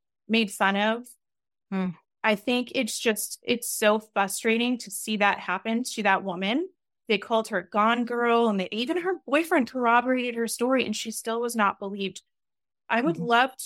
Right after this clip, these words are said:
Speaker 1: to get into the psychology of that when victims do finally speak out, and that is so hard to do. When they do, i-, they face so much more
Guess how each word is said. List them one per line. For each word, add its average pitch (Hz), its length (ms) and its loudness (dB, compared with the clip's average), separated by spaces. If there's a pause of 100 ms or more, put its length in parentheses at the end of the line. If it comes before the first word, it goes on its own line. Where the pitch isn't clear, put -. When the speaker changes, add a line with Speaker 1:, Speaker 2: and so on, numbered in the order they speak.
(100)
Speaker 1:
to 262 260 -2
get 226 280 2
into 240 220 -6
the 226 100 -6
psychology 190 920 -2
of 180 160 -8
that 151 260 -6
when 202 320 -2 (500)
victims 247 480 2
do 233 220 -6
finally 226 480 2
speak 208 400 -6
out, 180 340 2
and 202 140 -4
that 208 160 2
is - 320 -4 (120)
so 233 480 2
hard 208 360 0
to 190 120 -6
do. 190 420 0 (720)
When 233 320 2
they 254 140 2
do, 214 480 4 (180)
i-, - 80 -10 (160)
they 226 380 2 (500)
face 247 300 2
so 269 220 2
much 302 360 -2
more 285 480 2